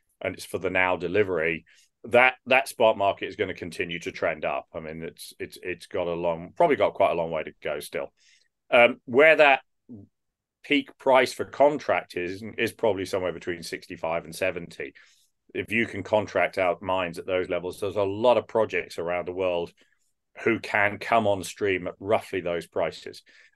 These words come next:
As I said, even if you put them all in, it still doesn't fill the gap.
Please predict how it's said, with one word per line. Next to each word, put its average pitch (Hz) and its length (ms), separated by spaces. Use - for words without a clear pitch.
As 123 140
I 131 40
said, 127 360
even 123 180
if 120 100
you 120 80
put - 200
them 117 140
all 117 180
in, 107 400
it 127 160
still 117 360
doesn't 95 320
fill 98 180
the 90 60
gap. 87 260